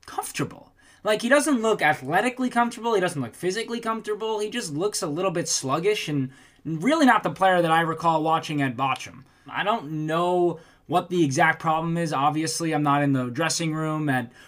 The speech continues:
Rotherham, but, I mean, he got his chance this week after, you know, taking a week off. As I suspected, I think they were just giving him a little bit of a rest 'cause he looked a little slow in the Hartlepool match and, you know, a history of injuries. They didn't wanna risk it, but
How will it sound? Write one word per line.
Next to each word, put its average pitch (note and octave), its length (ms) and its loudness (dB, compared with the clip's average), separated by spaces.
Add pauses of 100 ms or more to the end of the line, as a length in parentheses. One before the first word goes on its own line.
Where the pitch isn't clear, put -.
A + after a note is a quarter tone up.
(100)
Rotherham, G3+ 380 6
but, F#3 140 4
I F3 40 0
mean, F3+ 140 0
he E3+ 40 0
got F#3+ 160 6
his A3 120 0
chance G3+ 320 -2
this D#3+ 200 -2
week E3 200 0
after, D3+ 320 0
you D3 100 0
know, C#3+ 80 2
taking F3 300 -4
a D#3+ 60 -2
week D3+ 200 0
off. D3 220 6
As E3+ 180 0
I D#3+ 80 2
suspected, C#3+ 560 -2
I B2+ 140 0
think C#3 260 -6
they C#3+ 100 -2
were C3 120 -2
just C3+ 280 -4
giving C3 220 -2
him B2+ 140 0
a A#2 60 -4
little B2 180 -4
bit B2 100 -4
of B2 100 -4
a A#2 80 -6
rest C#3 440 -2
'cause B2+ 140 -8
he A2+ 100 -8
looked B2 240 -6
a B2 40 -6
little G#2+ 200 -10
slow G#3 560 2 (260)
in F3 80 -6
the F3 100 0
Hartlepool F3+ 460 2
match E3+ 560 -2
and, C#3 580 0
you C3 260 -4
know, B2 180 -2
a B2 40 -6
history D3+ 280 -4
of C3+ 80 -4
injuries. E3+ 580 0
They C#3+ 80 -2
didn't C#3+ 200 -2
wanna B2+ 180 -2
risk E3 320 -2
it, E3 240 -4
but C#3+ 240 4